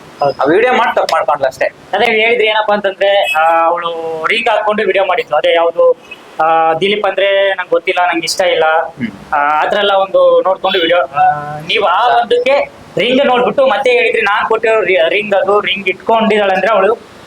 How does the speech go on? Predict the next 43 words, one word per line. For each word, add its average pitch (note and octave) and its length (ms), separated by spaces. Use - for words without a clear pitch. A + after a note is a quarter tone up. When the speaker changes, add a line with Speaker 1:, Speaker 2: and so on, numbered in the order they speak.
Speaker 1:
ಆ, E3 140
ಇನ್ನೂ G3+ 280
ನನ್ G#3+ 200
ಮೇಲೆ A3 200
ಪ್ರೀತಿ G#3 320
ಇದೆ" F#3 140
ಅಂತ F3+ 120
ನೀವ್ F#3+ 100
ಹೇಳಿದ್ರಿ. F3 220
Speaker 2:
ಹೌದು. B2+ 240
Speaker 1:
ಅದ್ರ F#3 280
ಬಗ್ಗೆ G3 180
ಏನ್ F3+ 80
ಹೇಳ್ತೀರಾ? C#3 420
Speaker 2:
ಸರ್, F3+ 200
ನನ್ E3+ 200
ಹುಡುಗಿ D#3+ 480
ನನಗೆ D#3+ 340
ನಂಬಿಕೆ D#3 280
ಐತೆ C#3+ 520
Speaker 1:
ಓಕೆ. C#3 180
Speaker 2:
ಸಂಜನಾ C#3+ 280
ಅಮ್ಮಗೆ. A#2+ 400
Speaker 1:
ಓಕೆ. - 300
Speaker 2:
ಬೇರೆ C3+ 320
ಏನಾರು E3+ 320
ಅನ್ಕೋಬಹುದು, E3+ 560
ಹುಡುಗಿಗೆ F#3+ 340
ಎದುರಿಸಿದಾರೆ E3+ 520
ಸರ್. D#3 220
ಈಗ C#3 100
ನಮ್ಮನೆ F3+ 400
ಫ್ಯಾಮಿಲಿಲಿ F#3 460
ಒಂದ್ F3 140
ಹುಡುಗಿ E3+ 200
ಇದ್ರು F3 280
ನಾವು F#3+ 400
ಎದುರಿಸ್ತೀವಿ, D3 420
Speaker 1:
ಹ್ಮ್. C#3+ 580
Speaker 2:
ಈ D3+ 100
ತರ E3 180
ಮಾತಾಡಮ್ಮ D3+ 640
ಅಂತ. C3 220